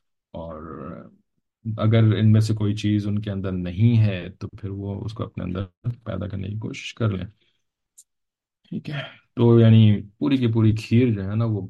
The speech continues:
पका करके हमारे सामने रख दी, अब हमारा काम क्या है? सिर्फ इसको खाना, ठीक है? लेकिन हम खाने से ही पहलू तही करें और बिल्कुल बे-, बेइतनाई बरतें कि नहीं जी हमने तो नहीं खाना, आपने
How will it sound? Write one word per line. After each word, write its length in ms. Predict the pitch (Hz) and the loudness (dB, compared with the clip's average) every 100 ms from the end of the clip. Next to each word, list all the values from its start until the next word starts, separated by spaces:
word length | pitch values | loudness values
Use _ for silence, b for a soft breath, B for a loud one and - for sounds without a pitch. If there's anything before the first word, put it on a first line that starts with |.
| _ | _
पका 340 | 95 104 113 117 | -8 0 0 0
करके 260 | 95 92 | -4 -8
हमारे 320 | 92 87 82 85 | -8 -8 -8 -10
सामने 320 | 85 78 82 | -12 -12 -12
रख 140 | 76 | -12
दी, 180 | 113 90 | -10 -8
अब 160 | 87 95 | -4 -4
हमारा 280 | 90 92 107 | -2 -4 -4
काम 260 | 95 92 | -4 -6
क्या 120 | 92 87 | -6 -8
है? 60 | |
सिर्फ 220 | - 90 - | -8 -10 -10
इसको 200 | - 87 | -12 -10
खाना, 340 | 78 - - _ _ _ _ _ _ _ _ _ _ | -10 -12 -16 _ _ _ _ _ _ _ _ _ _
ठीक 180 | 92 92 | -14 -12
है? 120 | 90 _ - | -16 _ -12
लेकिन 240 | 98 92 90 | -10 -8 -8
हम 180 | 90 90 _ _ _ _ | -8 -14 _ _ _ _
खाने 320 | - 87 90 | -14 -8 -6
से 180 | 90 101 | -4 -4
ही 200 | 95 95 98 95 90 | -4 -8 -12 -14 -14
पहलू 320 | - 90 92 | -8 -6 -4
तही 260 | 90 87 87 | -4 -6 -6
करें 360 | 87 87 87 85 | -8 -10 -12 -12
और 160 | 85 | -14
बिल्कुल 460 | 90 95 98 101 95 | -14 -14 -12 -12 -10
बे-, 500 | 95 92 92 95 101 _ 104 | -8 -8 -8 -14 -18 _ -16
बेइतनाई 540 | 95 92 - 95 95 95 | -12 -12 -10 -8 -6 -6
बरतें 520 | 92 - 92 87 90 | -8 -8 -8 -8 -10
कि 120 | 107 | -10
नहीं 260 | 110 113 120 | -10 -10 -12
जी 100 | 117 | -10
हमने 200 | 107 107 | -12 -12
तो 100 | - | -10
नहीं 100 | 95 | -10
खाना, 240 | 95 92 95 | -12 -12 -12
आपने 260 | 95 98 | -10 -12